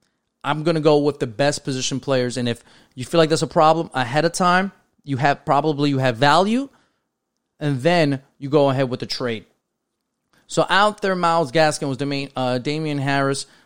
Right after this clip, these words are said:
Dak Prescott, Jerry Jeudy, and, uh, Sermon from the r-, rookie running back, and now Odell Beckham Junior. All the guys that I was, was targeting before my turn are, are going out the <laughs> window right now.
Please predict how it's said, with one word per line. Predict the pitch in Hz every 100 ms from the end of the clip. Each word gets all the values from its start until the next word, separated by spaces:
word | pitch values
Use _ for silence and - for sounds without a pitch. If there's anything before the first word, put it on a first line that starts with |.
| _ 123
Dak | 147 160 -
Prescott, | 170 143 - 151 135 135 - _ _
Jerry | 143 170 165
Jeudy, | 127 147 135 135 - _ _ _ _ _ _ _
and, | 127 127 123 123
uh, | 120 120
Sermon | - 160 156 143
from | 151
the | 139
r-, | 147
rookie | 147 160 160
running | 147 151 147
back, | 139 135 131 -
and | 131
now | 131 139 147
Odell | 156 147 147
Beckham | 117 143 139 135
Junior. | 117 135 120 101 - _ _ _ _ _ _ _
All | - 180
the | 233
guys | 220 214 190
that |
I | 143
was, | 123 113 117 110 _ _
was | 131 -
targeting | 156 175 220 262 285 277 - _ _ _ _ _ _ 139
before | 135 160 160
my | 151 151 170 196
turn | 208 220 233 277 247 _ _ _ _ _ _ _ _ _
are, | 131 - - -
are | - 120
going | 123 135 123 120 - -
out | 180 196 190
the |
<laughs> | 151 - -
window | 147 127
right | 120 120 120
now. | 107